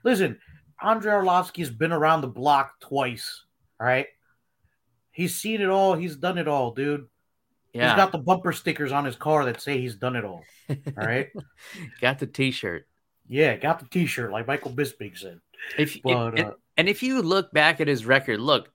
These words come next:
Speaker 2: from two thousand sixteen to two thousand seventeen, it was looking like the end. You
Speaker 1: Yeah.
Speaker 2: know? Uh, one, two, three, four, five losses in the U F C. Now, granted, if you look at the names,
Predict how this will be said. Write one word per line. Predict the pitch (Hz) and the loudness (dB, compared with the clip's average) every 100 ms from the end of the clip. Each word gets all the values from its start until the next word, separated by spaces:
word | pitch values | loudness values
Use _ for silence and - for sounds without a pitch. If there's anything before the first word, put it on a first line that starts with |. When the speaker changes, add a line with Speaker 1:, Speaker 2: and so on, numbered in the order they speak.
| _ _ | _ _
Speaker 2:
from | - 165 151 | -4 -2 -4
two | - 226 | -8 -6
thousand | 226 247 220 175 | 2 6 6 2
sixteen | 143 190 - - 185 175 | -4 -4 -4 -6 -4 -2
to | 135 | -4
two | 175 160 | -4 -4
thousand | 147 147 135 117 | 2 2 0 -6
seventeen, | 139 127 117 - 131 117 95 85 _ _ _ _ _ | -2 -2 -4 -8 -6 -6 -8 -12 _ _ _ _ _
it | 233 | 2
was | 269 220 135 | 4 2 4
looking | 180 185 170 | 4 4 2
like | 151 139 131 107 _ _ | 2 4 2 -2 _ _
the | 123 117 | -2 0
end. | 113 82 - _ _ _ _ _ _ _ _ - - | 0 -2 -14 _ _ _ _ _ _ _ _ -20 -4
You | 123 | 2
Speaker 1:
Yeah. | 127 | 4
Speaker 2:
know? | 127 127 _ _ _ _ _ _ _ | 4 2 _ _ _ _ _ _ _
Uh, | - - 147 - | -12 -10 -10 -10
one, | 156 165 151 | -4 -4 -4
two, | 143 160 165 151 131 | -6 -2 0 0 -2
three, | 139 156 143 | -4 -2 -2
four, | 139 - 139 135 127 | -4 -4 0 2 0
five | - 180 214 151 | 0 4 4 2
losses | 156 160 156 156 127 | 2 2 2 -2 -6
in | 127 | -4
the | 123 123 | -2 0
U | 123 | 0
F | 113 | 0
C. | - 120 | -2 -6
Now, | 104 113 | -2 -2
granted, | 139 175 143 127 101 _ _ _ _ | 0 0 0 -2 -4 _ _ _ _
if | 117 127 | -8 -2
you | 139 | 2
look | 165 147 | 4 2
at | |
the | 120 | -2
names, | 120 135 104 98 - | -2 0 0 -4 -14